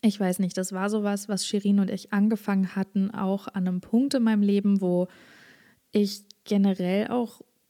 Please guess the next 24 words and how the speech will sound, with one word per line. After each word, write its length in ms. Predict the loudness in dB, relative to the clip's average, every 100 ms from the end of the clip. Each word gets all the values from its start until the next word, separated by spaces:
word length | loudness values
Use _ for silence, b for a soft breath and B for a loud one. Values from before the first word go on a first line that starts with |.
| _
ja, 440 | -6 -4 -2 0 0
eine 420 | 0 0 -2 0
Riesenveränderung 920 | 2 2 0 0 0 2 4 2 2
durchlebt 540 | 0 -2 -2 -2 -4
habe 160 | -4 0
und 100 | 0
irgendwie, 320 | 2 0 0
ihr 160 | -4 -2
habt 260 | -4 -4
so 100 | -8
viel 640 | -8 -4 2 4 6 4 0 -4
auch 340 | -2 -2 -6 -2
mit 340 | 2 2 0
mir 300 | 2 4 4
in 80 | 4
diesen 220 | 2 0
Podcast-Folgen 1120 | -2 -6 -6 -6 -6 -4 -2 0 -2 -4 -6 -12 -20 -20 -14
begleitet, 840 | -4 -2 0 0 0 0 -4 -6 -10 -4
miterlebt, 800 | 2 2 0 -4 -4 -6 -10 -10
habe 120 | -10
ich 60 |
so 80 | -10
das 240 | -14 -16 -18
Gefühl. 440 | -18 -10 -8 -10